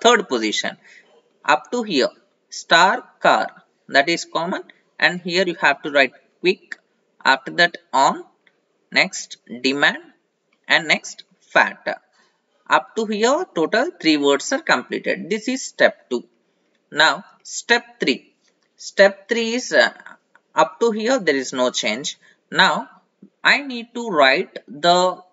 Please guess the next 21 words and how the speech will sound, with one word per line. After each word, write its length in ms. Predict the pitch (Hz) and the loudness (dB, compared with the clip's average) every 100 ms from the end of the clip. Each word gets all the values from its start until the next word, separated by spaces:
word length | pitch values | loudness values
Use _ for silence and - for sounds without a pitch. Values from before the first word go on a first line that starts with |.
| _ | _
word 800 | 123 131 175 180 208 247 - 139 | -14 -2 0 2 2 2 -2 -6
which 260 | 156 220 - | -4 -4 -6
starts, 680 | 233 - 165 160 165 - | -14 0 4 4 2 -4
uh, 180 | 135 117 | 0 0
from 440 | - - 226 370 349 | 2 2 2 0 -12
starting, 540 | - - 170 - - - | -18 0 2 2 -4 -10
that 200 | 160 202 | 0 0
is 180 | 330 - | 0 -6
demand, 440 | 165 202 135 107 | 0 2 2 0
obviously. 640 | 107 107 107 98 - 101 - _ _ _ | 0 0 -2 -4 -4 -10 -10 _ _ _
So, 200 | - 214 | -2 0
it 160 | 196 | 2
is 340 | 220 254 - - 113 | -2 -6 -12 -16 -4
demand 460 | 127 113 117 214 - - _ _ _ _ _ _ _ _ - | -2 2 2 2 -6 -20 _ _ _ _ _ _ _ _ -4
on 300 | 233 262 359 427 _ _ _ _ _ _ _ | 2 4 2 -6 _ _ _ _ _ _ _
fat. 760 | - 254 156 101 - - - _ _ _ _ _ _ _ _ _ - | -2 2 2 0 -4 -6 -6 _ _ _ _ _ _ _ _ _ -8
This 280 | 156 262 202 | -2 -2 -2
is 240 | 147 - | -4 0
the 320 | 151 127 202 - _ _ | 4 4 2 -6 _ _
third 260 | - 196 147 | 6 6 6
step. 380 | - - 98 | 0 -2 -2